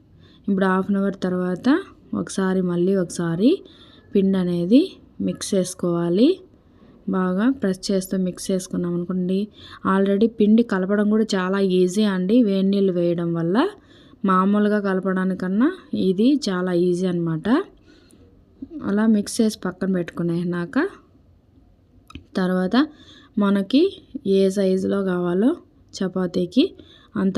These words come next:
పిండి అనేది తీసేసుకొని బాల్ చేసుకొని పక్కన పెట్టుకోవాలన్నమాట. మరీ పెద్దగా చేసుకోవద్దు.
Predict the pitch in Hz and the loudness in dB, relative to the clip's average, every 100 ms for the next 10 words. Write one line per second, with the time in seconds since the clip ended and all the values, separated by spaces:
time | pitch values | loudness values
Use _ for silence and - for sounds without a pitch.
0 | 196 196 196 196 180 175 180 277 349 - | 0 2 2 2 0 -2 2 2 2 -2
1 | 190 180 180 175 - 170 233 339 - - | -4 -2 -4 -4 -6 4 6 4 -2 -20
2 | - - - 180 180 180 180 175 175 - | -20 -14 -4 -2 0 0 2 0 -2 -4
3 | 180 254 370 - - 170 175 175 170 165 | 4 4 4 -6 -6 -4 -4 -4 -4 -8
4 | - 170 170 165 165 165 226 359 - - | -6 -4 -2 -2 -4 0 0 0 -4 -20
5 | - _ _ _ _ _ _ _ _ _ | -20 _ _ _ _ _ _ _ _ _
6 | _ _ _ _ _ _ _ _ _ _ | _ _ _ _ _ _ _ _ _ _
7 | _ _ _ _ _ 196 190 220 220 185 | _ _ _ _ _ 0 4 2 2 -2
8 | 175 185 190 196 190 185 185 - 180 170 | -2 0 0 0 0 -2 -4 -4 -2 -2
9 | 175 | 2